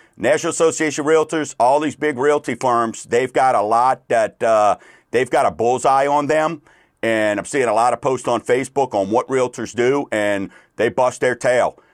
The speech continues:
And, you know, one of the reasons a lot of realtors work with me is the simple thing is I tell them all the time, you know, you are not a, uh, you know, a chauffeur, right? So that's why they have their buyers call me. You're not a chauffeur who just drives around and does things. There's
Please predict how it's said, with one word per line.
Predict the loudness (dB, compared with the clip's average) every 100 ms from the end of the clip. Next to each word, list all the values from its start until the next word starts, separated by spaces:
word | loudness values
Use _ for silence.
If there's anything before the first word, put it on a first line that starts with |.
| _
And, | -2 -2 0
you | 0
know, | 0
one | 0 0
of | 0
the |
reasons | 0 -2 -2 0
a |
lot | 2 2
of | 2
realtors | 0 0 -4 -2
work | -2 -2 0
with | -2 -2
me | -4 -4 -2
is | -2 -2
the | -6
simple | -6 -6 -4
thing | -4 -4 -4
is | -2
I | -2
tell | 0 -2
them | -2 0
all | 2 2
the | 2
time, | 0 0 -2 -8 -20 -20 _ -6
you | 0
know, | 2 0 -2
you | 0 2
are | 2
not | 2 0 0 -2
a, | 0 0 0 -4 _ _ -4
uh, | 2 4 4 2 0 -4
you | -8 -6 -2
know, | -2
a | -2
chauffeur, | -4 0 0 2 2 2 0 _ _ _ _ _ _ -4
right? | 0 -2 -4 -4
So | 0 0
that's | 0 -2 0
why | 2
they | 2 2
have | 0
their | 2 0
buyers | 2 0 0 -2
call | 0 0 0
me. | -2
You're | -4
not | 0 0
a | -2
chauffeur | -2 -2 0 0
who | 0
just | -4 -8
drives | -2 0 0 -2
around | -2 -2 0 -2 -2
and | -2
does | -2 -2
things. | -2 -4 -4 -4
There's | -2 -2